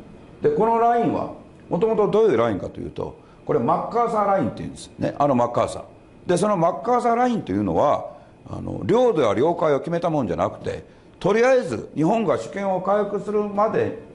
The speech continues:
の間、日本の漁業権、日本の漁民が自由に活動していい場所はどうしましょうかっていうので、これアメリカ自身も、これも、アメリカですからきちんと記録あると思いますが、根拠なく、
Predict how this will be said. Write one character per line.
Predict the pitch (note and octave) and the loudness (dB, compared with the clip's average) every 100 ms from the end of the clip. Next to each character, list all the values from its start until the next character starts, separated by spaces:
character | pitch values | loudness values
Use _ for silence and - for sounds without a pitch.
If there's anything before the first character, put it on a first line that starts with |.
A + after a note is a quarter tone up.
| - | -2
の | F3+ F#3+ - | 0 2 2
間、 | D3 D#3+ D3 G#3 C#3+ F#2+ | 2 2 0 2 2 0
日 | B2 | -2
本 | F3 G#3 A3 G#3+ | 0 0 0 0
の | G#3+ D#3+ | 0 2
漁 | C3+ D3+ | 0 2
業 | A#3 A3+ | 2 2
権、 | G#2 E2 - - | -2 -8 -16 -8
日 | D#3+ | -2
本 | G3 G#3+ | 0 0
の | G#3 | 0
漁 | E3 F#3+ | 0 -2
民 | G3 G3 | -4 -2
が | G#3+ G3+ - - - | 0 0 -2 -12 -16
自 | B2 F3+ | -6 -2
由 | G3+ | 0
に | D3+ | 0
活 | - D3 D#3+ | 0 -2 0
動 | E3+ E3 | 0 0
し | |
て | E3+ | 0
い | E3+ | 0
い | D3 | 2
場 | B2+ | 2
所 | B2 D3 | 2 2
は | F#3 F3+ - - B2+ | 2 0 -4 -10 0
ど | D#3 | 0
う | |
し | C#3 | 2
ま | C3 | 0
し | C#3+ | 0
ょ | D3+ | 0
う | |
か | C#3+ | 0
っ | B2+ | -2
て | A#2+ | -2
い | |
う | B2 | -4
の | B2+ | 0
で、 | F3 F2+ - - - | 0 0 -4 -14 -2
こ | F3+ | 0
れ | |
ア | F3+ F#3 | 2 2
メ | A#3+ | 2
リ | A#3 | 2
カ | A3+ | 0
自 | G#3+ G#3+ A3 | -2 -4 -2
身 | A2 | 0
も、 | B2 F2+ - | 2 0 -2
こ | - | 0
れ | G#3 | 2
も、 | G#3 G#3 - D3 C#3+ - - - - | 2 2 0 -4 -6 -14 -18 -20 -2
ア | D#3 | 0
メ | |
リ | E3 | 2
カ | E3 | 2
で | E3 | 0
す | - | 0
か | |
ら | G2+ | -4
き | - | -2
ち | D3 | -4
ん | |
と | C3+ | -2
記 | B2+ | 0
録 | C3 C#3+ | 0 2
あ | |
る | D3 | 0
と | G#2 | 0
思 | G2 | 0
い | |
ま | F#2 | 0
す | F2 | 0
が、 | D#3 A2 - - - - - | 2 2 -2 -10 -18 -20 -8
根 | - C4 A#3 | 0 2 2
拠 | B2+ | 2
な | A#2 | 0
く、 | - | -2